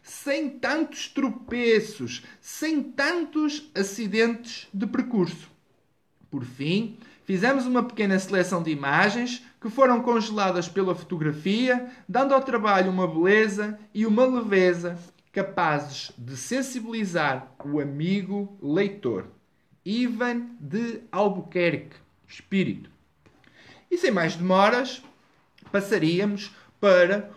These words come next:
o nosso livro de mensagens iniciais do Evangelho no Lar. Um livro magnífico de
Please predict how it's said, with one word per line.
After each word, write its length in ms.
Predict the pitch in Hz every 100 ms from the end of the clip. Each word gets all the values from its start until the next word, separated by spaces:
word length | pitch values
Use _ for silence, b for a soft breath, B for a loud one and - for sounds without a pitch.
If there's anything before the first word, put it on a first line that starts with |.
| B B
o 80 | 196
nosso 840 | 185 185 226 247 247 247 247 226 -
livro 760 | 165 190 190 165 165 185 180 - -
de 160 | 143
mensagens 1080 | 185 180 165 156 - 190 208 202 202 202 -
iniciais 1120 | 190 175 175 160 156 165 160 170 185 185 - b b b b b -
do 160 | 127
Evangelho 600 | 185 156 131 131 175 165
no 180 | 127 113
Lar. 280 | 82 62 - b b b b b
Um 320 | 330 311 226
livro 560 | 240 269 254 247 233 - -
magnífico 1120 | 214 269 320 220 214 233 240 233 - 247 - -
de 560 | 143 160 208 151 -